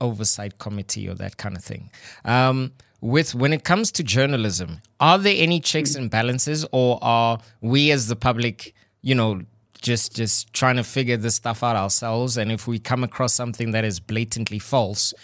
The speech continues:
uh, perhaps go to, uh, take w-,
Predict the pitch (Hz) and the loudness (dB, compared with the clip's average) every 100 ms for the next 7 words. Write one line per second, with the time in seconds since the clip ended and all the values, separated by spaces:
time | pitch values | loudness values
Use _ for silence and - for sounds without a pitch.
0 | - _ 101 104 101 98 - 101 120 - | -20 _ -4 -2 -2 -2 -4 -2 0 -2
1 | - 113 110 113 120 113 107 101 - - | -2 -2 -2 -2 -2 -2 -2 -6 -12 -20
2 | _ _ - 104 95 - 123 107 107 | _ _ -2 -2 -2 -4 -4 -6 -8